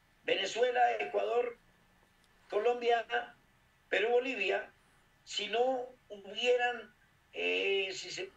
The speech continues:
si no se hubieran dejado contaminar por el ego,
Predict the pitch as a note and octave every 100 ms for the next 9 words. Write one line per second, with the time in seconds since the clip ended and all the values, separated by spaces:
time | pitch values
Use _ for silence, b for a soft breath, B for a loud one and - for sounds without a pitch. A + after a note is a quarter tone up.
0 | D3+ - G#3+ G#3 A#3+ A#3 G3+ G3 A#3 A#3
1 | G#3 F#3 F3 G3+ G#3 G#3+ F#3 G#3+ G3+ G#3+
2 | -